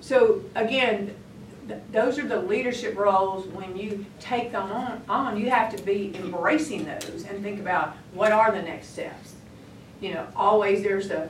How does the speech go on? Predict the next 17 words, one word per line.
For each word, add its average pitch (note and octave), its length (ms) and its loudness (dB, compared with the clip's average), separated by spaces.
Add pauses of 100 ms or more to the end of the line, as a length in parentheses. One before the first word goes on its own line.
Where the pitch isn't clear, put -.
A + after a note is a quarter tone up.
(120)
some, G#3+ 320 -2
a - 100 -8
consequence G#3 720 -2
or F3+ 220 0
an E3+ 80 -6
exciting G3+ 520 2
opportunity, F#3 1000 -2
but G3 240 -6
to F#3 100 -6
look F#3 340 -2
for - 220 -12
it. - 760 -20
Um, D#3 280 -10 (240)
<clears throat> G#3+ 260 -6
and G#3+ 160 -2
so A#3 360 4
again, G#3+ 520 -2